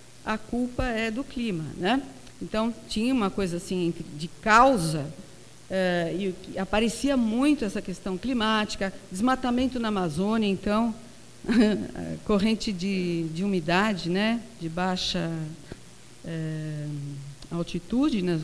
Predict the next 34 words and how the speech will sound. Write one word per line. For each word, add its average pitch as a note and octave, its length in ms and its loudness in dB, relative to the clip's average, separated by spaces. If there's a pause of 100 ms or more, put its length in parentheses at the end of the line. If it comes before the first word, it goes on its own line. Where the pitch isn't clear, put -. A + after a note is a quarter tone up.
corrente F3 360 -2
de E3+ 160 -2
jato, F3+ 500 4
esses D#3+ 240 -4
rios G#3 300 0
voadores F#3 640 2
que - 80 -14
todo G3 160 -4
mundo G3+ 200 -6
sabe F#3+ 360 -2 (500)
que F#3 120 -2
existem, F#3 640 0 (380)
e F#3+ 40 -4
aí G#3+ 100 4
começaram B3+ 420 2
a B3+ 40 6
associar, B3 880 2
inclusive, G#3+ 760 2
o A3+ 100 2
desmatamento A3 840 2
na G3+ 80 0
Amazônia, F#3+ 600 0 (260)
a G3+ 120 -2
falta G#3 420 0
d'água F#3+ 320 0
e G#3 60 2
a G#3 60 2
própria G#3 360 0
crise. G3+ 500 -6 (380)
Então, C4 160 0
essas C#4+ 340 2
distorções A#3+ 880 0
que E3+ 340 -8 (120)
aparecem, E3 800 -4